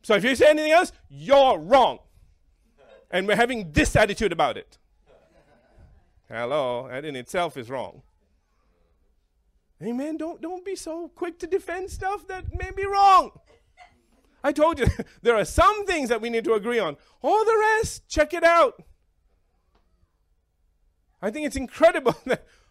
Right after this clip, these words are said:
two dead people are talking to Jesus. I talk to dead people. Hello. <laughs> They are talking to him. It's very interesting who these two people are. What happened with Elijah? He never died.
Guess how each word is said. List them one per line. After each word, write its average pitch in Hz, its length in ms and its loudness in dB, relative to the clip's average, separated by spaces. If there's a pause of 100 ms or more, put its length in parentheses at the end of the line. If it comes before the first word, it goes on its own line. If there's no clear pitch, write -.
(360)
two 370 220 6
dead 285 280 6
people 214 320 -2
are 208 60 0
talking 220 260 0
to 214 60 -4
Jesus. 156 420 -8
I 427 280 -6
talk 359 260 -10
to 392 80 -6
dead 427 320 -8
people. 330 560 -10 (280)
Hello. 147 480 0
<laughs> 285 80 8 (2250)
They 330 80 0
are 311 120 8
talking 294 380 4
to 262 100 0
him. 208 200 -2 (1200)
It's 147 140 -14
very 226 220 2
interesting 233 420 -4
who 190 160 -2
these 165 160 -4
two 170 140 -8
people 147 260 -8
are. 139 220 -6 (1300)
What 226 200 0
happened 254 220 -6
with 220 120 -4
Elijah? 208 500 -2 (1160)
He 156 100 -18
never 117 200 -14
died. 117 440 -12